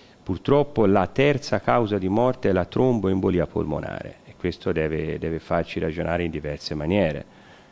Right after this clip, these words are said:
La terza causa di morte è la tromboembolia polmonare, bisogna fare qualcosa di più di prevenzione, perché la possiamo fare. E il trombo non è che si forma in una vena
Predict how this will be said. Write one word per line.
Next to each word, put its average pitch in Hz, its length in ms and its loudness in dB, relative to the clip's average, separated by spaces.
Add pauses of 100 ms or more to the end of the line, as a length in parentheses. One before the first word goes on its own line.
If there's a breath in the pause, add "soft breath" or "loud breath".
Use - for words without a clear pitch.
(140 loud breath)
La - 100 -12
terza 90 340 0
causa 92 180 4
di 92 80 4
morte 101 240 4
è 90 40 -2
la 82 80 2
tromboembolia 90 500 2
polmonare, 92 680 2
bisogna 85 800 0
fare 90 320 2
qualcosa 85 460 -2
di 95 120 0
più 78 340 -2
di 90 140 -6
prevenzione, 78 580 0
perché 78 240 -4
la 76 120 -2
possiamo 73 460 -6
fare. - 560 -10 (960 loud breath)
E - 360 4
il 156 240 2
trombo 92 760 2
non 127 200 2
è 113 100 2
che - 160 -6
si - 180 -4
forma 85 500 0
in 85 80 0
una 85 200 -2
vena 82 540 -2